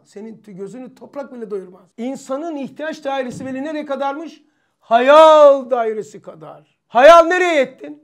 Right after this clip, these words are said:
Oraya kadar. Cenneti vermiş şair, veliye insan. "Bana seni gerek seni," diyor. Razı değil, memnun değil. Çünkü cennetten üstündür insan.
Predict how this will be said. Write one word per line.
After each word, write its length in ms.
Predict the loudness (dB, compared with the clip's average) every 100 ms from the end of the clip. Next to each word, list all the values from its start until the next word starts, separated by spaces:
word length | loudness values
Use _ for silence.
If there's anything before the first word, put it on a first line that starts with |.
| _
Oraya 400 | 2 4 2 0
kadar. 520 | -6 -12 -16 -20 _ -8
Cenneti 480 | -4 -2 -4 -6 0
vermiş 600 | 0 0 -8 -16 _ _
şair, 680 | _ -8 -6 -6 -8 -20 _ -10
veliye 400 | -8 -6 -6 -8
insan. 420 | -12 -16 -16 -20 _ -8
"Bana 260 | -4 -4
seni 280 | -6 -8 -10
gerek 300 | -10 -8 -10
seni," 320 | -12 -16 -18
diyor. 160 | _ _ -8
Razı 360 | -2 -2 -4 -10
değil, 340 | -12 -14 -18 _ _ -8
memnun 480 | -4 -4 -4 -8 -8
değil. 440 | -10 -12 -16 _ _ _ _ _
Çünkü 320 | -16 -14 -14
cennetten 560 | -10 -10 -8 -10 -12 -12
üstündür 440 | -14 -14 -12 -10
insan. 520 | -12 -12 -14 -16 -16